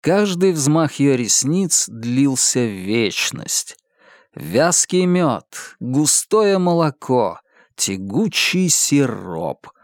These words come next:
Вот кто была Изольда, и в сладчайших ее объятиях жаждали погибнуть многие.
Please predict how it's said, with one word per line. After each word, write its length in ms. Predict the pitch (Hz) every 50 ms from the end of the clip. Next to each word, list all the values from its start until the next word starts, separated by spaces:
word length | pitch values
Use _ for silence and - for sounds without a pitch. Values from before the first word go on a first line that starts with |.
| - - - - -
Вот 520 | - 92 98 95 110 131 160 185 190 -
кто 200 | - - - 196
была 360 | 180 170 175 170 175 165 165 160
Изольда, 720 | 151 143 147 156 160 151 143 123 113 98 85 73 - - - _
и 80 | - 127
в 60 | -
сладчайших 760 | - 113 127 120 117 - - - 151 156 139 - 127 117 -
ее 180 | 123 127 127 117
объятиях 680 | 110 104 104 107 117 160 185 170 - - 175 160 139 120
жаждали 680 | 107 104 113 143 185 196 170 160 165 165 160 156 147
погибнуть 800 | - _ 123 110 104 101 101 113 117 110 117 113 110 - - -
многие. 680 | 110 110 113 113 117 131 - 78 - - 78 65 -